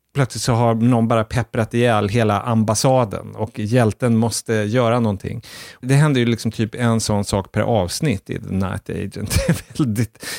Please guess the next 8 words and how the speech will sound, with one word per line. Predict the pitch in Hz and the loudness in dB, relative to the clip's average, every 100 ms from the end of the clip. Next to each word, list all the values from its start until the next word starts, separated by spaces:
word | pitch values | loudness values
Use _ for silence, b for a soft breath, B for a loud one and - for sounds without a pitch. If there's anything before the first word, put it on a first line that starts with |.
| B | B
väldigt | 143 143 131 127 | 0 2 2 0
högt | 120 107 - - | 0 -2 -4 -8
tempo. | - 98 95 - | -2 -2 -2 -4
Det | 104 | 0
är | 139 | 0
tokspänning | - 180 139 - - 110 107 104 104 | 0 0 2 0 -4 0 2 2 0
och | 123 110 - | -2 -8 -4
action. | 104 - - 104 | -4 -4 -4 -4